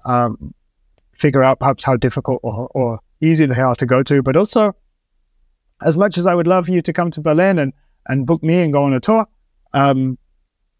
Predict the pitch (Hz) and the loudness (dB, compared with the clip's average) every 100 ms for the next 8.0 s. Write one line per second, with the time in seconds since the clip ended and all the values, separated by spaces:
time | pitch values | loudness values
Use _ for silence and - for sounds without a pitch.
0 | _ _ _ _ _ _ - 175 151 170 | _ _ _ _ _ _ -2 0 2 0
1 | - 180 180 175 180 196 175 175 180 180 | -2 -2 0 0 2 0 2 2 2 0
2 | 165 160 156 - 175 175 165 160 156 147 | 0 -2 -6 -4 -2 0 -2 -2 -4 0
3 | 180 170 165 156 156 147 147 160 147 - | 2 4 2 0 0 0 0 0 -2 -6
4 | _ 139 147 156 156 160 156 147 143 147 | _ -2 2 2 2 0 2 0 0 2
5 | 143 - 139 135 127 - 135 131 127 151 | 0 0 -2 0 0 2 2 0 0 2
6 | 151 143 139 139 135 120 123 131 127 _ | 2 2 0 0 0 -2 0 -2 -2 _
7 | _ _ - 127 127 131 131 127 127 | _ _ -4 -2 0 0 0 0 -4